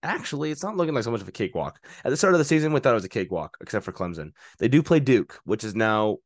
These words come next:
a good team, and Miami. They play, however, they play both of those at home. They play at Florida, but Florida should not be ranked. And, uh, yeah, quickly, let's talk about Florida really quickly. Florida should not be ranked, period. No freaking way right now.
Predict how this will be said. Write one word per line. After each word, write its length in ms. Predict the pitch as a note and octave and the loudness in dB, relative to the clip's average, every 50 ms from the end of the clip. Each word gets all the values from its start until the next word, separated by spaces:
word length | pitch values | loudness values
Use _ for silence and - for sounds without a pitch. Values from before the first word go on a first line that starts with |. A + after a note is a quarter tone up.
| _ _ _ _ _ - | _ _ _ _ _ -4
a 60 | G2+ | -2
good 160 | G2 G#2 F2+ | -2 -2 -2
team, 260 | - G2 D#2+ C2 C2 _ _ _ _ _ _ _ _ _ _ _ _ _ _ _ _ _ _ | -4 -6 -8 -8 -12 _ _ _ _ _ _ _ _ _ _ _ _ _ _ _ _ _ _
and 160 | - G#2 A2 G#2+ | -2 0 2 2
Miami. 480 | G#2 G2+ G2 F#2+ F#2 D#2+ C#2+ - - _ _ _ _ _ _ _ _ _ _ _ | 2 2 2 0 0 -2 -6 -10 -16 _ _ _ _ _ _ _ _ _ _ _
They 80 | - A2 | -4 -2
play, 220 | F#2 B2 A#2 A2+ G2+ - _ _ _ _ - | 0 2 0 0 0 -4 _ _ _ _ -12
however, 280 | A2+ G#2+ A#2+ A#2 A2 | -6 0 0 0 2
they 120 | A2 A2+ G#2+ | 2 0 0
play 160 | - A#2+ G#2+ | 0 -2 -6
both 240 | G2 - A2 A2 G#2+ | -4 -4 -6 -6 -4
of 60 | A2 | -2
those 160 | A2+ G#2+ F#2+ | -4 -2 -2
at 80 | G2 D#2 | -4 -10
home. 300 | E2+ F#2+ E2 D2 C#2+ - _ _ _ _ _ _ _ _ _ _ _ _ _ - | -10 -12 -12 -12 -14 -18 _ _ _ _ _ _ _ _ _ _ _ _ _ -8
They 80 | - | -6
play 180 | G2+ - A#2+ G#2 | -2 0 2 2
at 200 | F#2+ G#2+ G#2 G2+ | 2 2 0 0
Florida, 220 | - A#2 A#2 A2+ | 0 2 2 2
but 140 | G#2 G2 F2+ | 2 0 -2
Florida 240 | - - G2+ F#2+ F#2 | -2 -2 -2 -2 -2
should 100 | - G2 | -2 -6
not 100 | F2+ E2 | -8 -8
be 40 | D#2+ | -6
ranked. 400 | F#2 A2+ C3 B2+ A#2+ - - _ _ _ _ _ _ _ _ _ _ | -6 -4 -4 -6 -8 -12 -20 _ _ _ _ _ _ _ _ _ _
And, 340 | - G2+ G2+ G2+ G2 G2 G2 | -4 -2 -2 0 0 0 2
uh, 440 | G2 F#2+ F#2+ F#2+ F#2 F#2 F#2 F#2+ F#2+ F#2+ _ _ _ _ _ _ _ - | 2 2 2 2 0 0 -2 -2 -4 -6 _ _ _ _ _ _ _ -4
yeah, 240 | F#3+ G3+ D3+ G2+ F2 - _ _ _ _ _ _ _ _ _ - | -2 -2 -2 -2 -6 -12 _ _ _ _ _ _ _ _ _ -2
quickly, 260 | F#3+ F#3+ F3+ F3+ F3 | 0 2 4 4 4
let's 120 | E3+ E3 | 4 4
talk 80 | - E3+ | 2 0
about 160 | E3 D#3 C#3+ | 0 0 0
Florida 340 | - C#3+ D3 D3 D3 D3 C#3+ _ _ | 0 0 0 0 0 -2 -6 _ _
really 220 | - A#2 B2+ C#3 C3+ | -6 -4 -4 -2 -2
quickly. 420 | - C3 C3 C#3+ C#3 C#3 C#3 C#3 _ _ _ _ _ - | -2 -4 -2 -2 -4 -4 -4 -6 _ _ _ _ _ -6
Florida 220 | - D3 D#3 D3 | -2 0 0 0
should 100 | C#3 C#3 | 0 -2
not 80 | C3+ A#2+ | -4 -4
be 60 | A2 | -2
ranked, 420 | G#2 G#2 G2+ G2 F#2+ F#2 _ _ _ _ _ _ _ - | -4 -4 -4 -6 -8 -10 _ _ _ _ _ _ _ -14
period. 480 | - - B2+ G#2+ F#2+ E2+ D#2 D2 C#2+ _ _ _ _ _ _ - | -6 -2 0 0 0 -2 -4 -8 -14 _ _ _ _ _ _ -8
No 520 | A2 A#2 B2+ C#3 C#3+ D3 D3+ C#3+ - - _ _ _ - | -4 0 2 4 4 4 4 2 -2 -8 _ _ _ -2
freaking 320 | E3+ E3+ D#3+ - C#3+ C#3 C3 | 0 0 0 -2 -4 -4 -2
way 140 | B2 G#2+ G2 | -2 -2 -2
right 180 | F2+ E2 C#2+ | -2 -4 -6
now. 240 | E2 D#2+ D#2 E2 - | -10 -12 -12 -14 -18